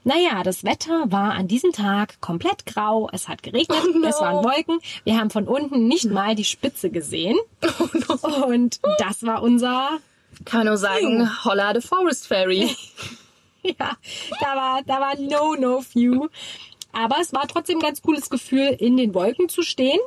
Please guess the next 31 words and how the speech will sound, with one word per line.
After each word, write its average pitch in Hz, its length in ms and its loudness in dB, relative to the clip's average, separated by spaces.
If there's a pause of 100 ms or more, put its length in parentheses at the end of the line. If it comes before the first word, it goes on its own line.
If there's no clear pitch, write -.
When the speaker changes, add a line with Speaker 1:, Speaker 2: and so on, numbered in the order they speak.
Speaker 1:
Ja, 359 160 0
einfach 202 380 -2 (240)
im 214 160 2
höchsten 226 360 2
Gebäude 180 420 2
New 180 120 2
Yorks 165 440 -4
nochmal 165 480 -8
sich 170 180 -8
zu 175 140 -8
befinden. 214 560 0 (240)
Dieser 247 500 2 (480)
Fahrstuhl, 240 760 0
der 220 160 0
einen 202 200 0
da 190 220 0
in 196 140 -2
die 185 100 -4
hundertzweite 247 560 -2
Etage 233 420 -4
bringt, 208 380 -2
der 202 100 2
braucht 196 420 -2
einfach 214 300 0
mal 202 240 2
nur 214 260 4
siebenundvierzig 226 920 0
Sekunden 190 540 -2 (380)
vom 233 200 0
Erdgeschoss. - 640 -4
Speaker 2:
<laughs> 285 160 -2